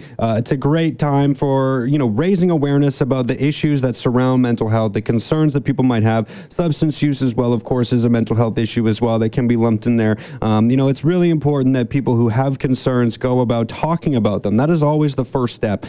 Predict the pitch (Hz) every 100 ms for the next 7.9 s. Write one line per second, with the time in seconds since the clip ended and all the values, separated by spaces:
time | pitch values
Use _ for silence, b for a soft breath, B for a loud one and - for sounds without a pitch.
0 | B 127 107 131 127 120 123 123 117 110
1 | 113 98 98 110 98 B B 117 117 131
2 | 147 147 185 185 190 175 165 170 160 156
3 | 160 151 170 143 127 147 131 151 143 135
4 | 127 143 127 160 151 143 123 156 139 139
5 | 139 135 - 131 120 123 123 127 120 123
6 | 117 107 B B 147 135 139 143 156 147
7 | - 143 147 - 156 139 139 139 139